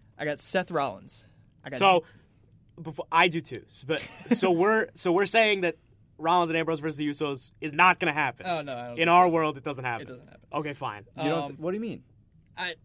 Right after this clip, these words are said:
Speaker 1: I want it to happen,
Speaker 2: Well,
Speaker 1: but
Speaker 2: I want them on my team.
Speaker 1: Yeah,
Speaker 3: Something's
Speaker 1: I
Speaker 3: gonna
Speaker 1: want them.
Speaker 3: happen, you
Speaker 2: I'll
Speaker 3: think?
Speaker 2: give,
Speaker 3: Who's gonna lose? So-
Speaker 2: I'll give two. I don't know.
Speaker 3: All right. All right.
Speaker 1: They're
Speaker 2: Uh,
Speaker 1: just, like, too good, like, to
Speaker 2: they're
Speaker 1: not
Speaker 2: the
Speaker 1: be on
Speaker 2: top
Speaker 1: the team.
Speaker 2: two guys on Raw.
Speaker 1: Yeah, that's my problem. But, okay.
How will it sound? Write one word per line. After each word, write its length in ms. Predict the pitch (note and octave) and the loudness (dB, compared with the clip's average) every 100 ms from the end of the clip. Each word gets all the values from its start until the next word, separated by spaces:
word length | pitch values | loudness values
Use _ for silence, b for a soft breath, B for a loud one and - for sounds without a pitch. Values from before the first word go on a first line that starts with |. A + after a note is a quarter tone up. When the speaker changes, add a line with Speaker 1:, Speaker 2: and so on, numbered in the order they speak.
| - | -2
Speaker 1:
I 120 | G3+ | 0
want 240 | F#3+ G3+ | 2 0
it 60 | G#3+ | 0
to 80 | G#3 | 0
happen, 240 | G#3+ G#3 | 0 4
Speaker 2:
Well, 100 | A#3+ F#3 | 6 8
Speaker 1:
but 60 | |
Speaker 2:
I 100 | G3+ | 10
want 220 | B3 B3 | 10 8
them 160 | G#3+ G#3+ | 6 4
on 80 | G#3+ | 6
my 140 | G#3+ G3+ | 4 2
team. 300 | A#3+ E4+ F4+ | 4 4 6
Speaker 1:
Yeah, 60 | |
Speaker 3:
Something's 340 | E3+ F3+ G#3+ F#3 | 4 2 0 2
Speaker 1:
I 40 | |
Speaker 3:
gonna 140 | G3+ | 2
Speaker 1:
want 60 | F#3 | 2
them. 80 | F3 | 0
Speaker 3:
happen, 220 | F#3+ G3+ | 0 0
you 80 | G3+ | 6
Speaker 2:
I'll 80 | G3+ | 6
Speaker 3:
think? 100 | G#3 | 6
Speaker 2:
give, 140 | A#3+ | 2
Speaker 3:
Who's 120 | G#3 | 0
gonna 140 | G#3 G3+ | -4 -4
lose? 220 | G3 G3 | -4 -4
So- 140 | E3 E3 | -4 2
Speaker 2:
I'll 160 | F3 | 2
give 260 | D#3 F3+ - | 2 -2 -2
two. 240 | - A2 A2+ | -8 -8 -8
I 100 | C#3 | -8
don't 140 | F2 | -10
know. 60 | E2+ C3 - | -18 -20 -8
Speaker 3:
All 120 | A2+ | -4
right. 200 | F2+ D#2+ - _ - | -4 -4 -10 _ -8
All 80 | G2+ | -6
right. 200 | D2+ - F#3 | -6 -10 -8
Speaker 1:
They're 120 | F#3+ | -6
Speaker 2:
Uh, 40 | |
Speaker 1:
just, 220 | G3 G#3 A3+ | -6 -8 -8
like, 140 | G3+ | -8
too 200 | - A#3 | -6 -6
good, 340 | E3 G3+ D3+ - _ - | -4 -6 -6 -14 _ -16
like, 240 | D#3 - | -16 -14
to 120 | - | -14
Speaker 2:
they're 200 | E3 F#3+ | -2 0
Speaker 1:
not 80 | G3+ | 2
Speaker 2:
the 80 | G3 | 0
Speaker 1:
be 40 | C3 | -2
on 60 | |
Speaker 2:
top 280 | C#3+ E3+ F3+ | 0 2 2
Speaker 1:
the 40 | A#2+ | 0
team. 80 | A#2 | -6
Speaker 2:
two 240 | E3 E3 | -4 -4
guys 380 | D3+ D3+ D3 C3 | -2 -2 -2 -4
on 220 | C3+ C3 B2+ | -6 -8 -8
Raw. 260 | A#2+ A2 | -10 -8
Speaker 1:
Yeah, 280 | E3 E3 B2 | -6 -6 -6
that's 180 | B2+ D3+ | -10 -10
my 120 | F3 | -10
problem. 340 | D#3+ C#3+ B2 - | -8 -10 -10 -12
But, 200 | C#3+ - | -14 -10
okay. 180 | F3+ C3 | -10 -10